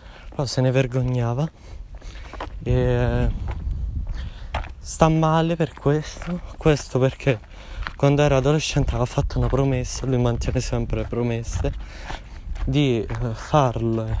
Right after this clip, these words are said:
fare la prima volta, scopare per la prima volta con questa qua, di cui se n'era innamorato. Così per otto anni, così, e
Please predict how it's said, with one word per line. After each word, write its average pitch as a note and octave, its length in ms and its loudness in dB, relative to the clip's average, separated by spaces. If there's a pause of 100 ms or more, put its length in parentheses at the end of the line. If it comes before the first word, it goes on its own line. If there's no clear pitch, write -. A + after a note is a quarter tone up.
fare C3 280 2
la B2 100 4
prima C#3 300 4
volta, C3 520 0
scopare A#2+ 380 -2
per A#2+ 120 -4
la B2+ 60 -4
prima D3 300 0
volta A#2+ 260 -2
con A#2 140 2
questa A2+ 360 -4
qua, G#2+ 260 -4 (1040)
di A#2+ 100 2
cui B2+ 160 2
se - 160 6
n'era B2 240 2
innamorato. A#2 800 -2 (920)
Così D3+ 260 0
per C#3 160 0
otto D3+ 280 0
anni, A#2+ 480 2
così, C#3 240 -2 (420)
e A#2+ 420 0